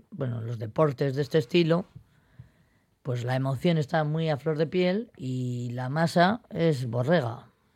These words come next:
O sea, eso es así. Entonces, personas que en otro contexto se comportan de una manera más, más o menos razonable, pues empujados por la masa, no. Y eso lo veo yo en pequeño, pues en el cole.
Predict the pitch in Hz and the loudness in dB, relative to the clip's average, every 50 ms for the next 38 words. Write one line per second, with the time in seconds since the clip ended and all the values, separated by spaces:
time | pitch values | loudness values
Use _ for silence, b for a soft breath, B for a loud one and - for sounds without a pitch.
0 | _ _ - 123 131 123 123 135 139 135 123 117 - 175 170 160 b b b b | _ _ -12 -8 -8 -6 -4 -4 -2 -2 -4 -2 0 -2 -2 -2 b b b b
1 | b b _ - 147 143 127 - - 127 120 - - 165 160 160 165 156 - - | b b _ -2 -2 -2 -2 -4 -6 -8 -6 -2 -2 -2 0 0 0 -2 -2 -2
2 | 170 156 160 160 165 165 156 139 156 135 165 160 143 151 190 175 - _ - 117 | -2 -2 0 0 -2 -2 -2 -2 -2 -2 -2 -2 2 2 2 2 0 _ -6 -6
3 | 107 - _ _ b b b b b b b b b _ - 135 110 - 139 135 | -6 -8 _ _ b b b b b b b b b _ -8 -8 -6 -4 -6 0
4 | 123 151 139 120 139 131 135 139 143 143 143 143 147 151 151 143 127 123 127 135 | 0 0 0 0 -2 -2 0 -2 -2 -2 -2 0 0 0 0 0 0 -2 -2 -2
5 | 139 131 - _ - 123 127 135 139 135 - - 120 120 131 135 127 120 113 110 | -4 -4 -6 _ -8 -6 -2 -2 -2 -2 -2 -4 -4 -2 -2 -2 -2 -4 -4 -4
6 | 117 127 117 156 151 151 147 143 143 147 170 - b b b b b b b b | -6 -4 -2 0 0 2 0 0 -2 -6 -8 -12 b b b b b b b b
7 | b b b b b b - 131 123 139 120 113 117 135 123 - 151 135 135 139 | b b b b b b -4 -2 -2 0 -2 -2 -2 -2 -2 -2 -2 -2 0 0
8 | 135 143 127 139 156 139 127 123 - _ _ _ _ - 127 127 127 127 123 - | 0 0 2 2 0 0 0 -4 -6 _ _ _ _ -6 -2 -2 -2 -2 -2 -4
9 | 135 131 B B B B B B B _ - - 143 143 139 143 151 147 147 143 | -6 -6 B B B B B B B _ -8 -4 -2 -2 0 0 0 0 0 0
10 | 147 156 151 139 - - 127 131 131 127 131 127 131 123 - 143 113 170 160 156 | 2 2 0 0 -2 -4 -4 -4 -4 -4 -4 -4 -6 -4 -4 -4 2 2 4 4
11 | 156 160 170 185 233 - _ _ _ _ _ _ _ _ _ - 131 117 117 113 | 4 2 2 0 -2 -8 _ _ _ _ _ _ _ _ _ -12 -10 -8 -8 -8
12 | 104 107 110 117 104 104 107 | -8 -8 -8 -8 -8 -8 -12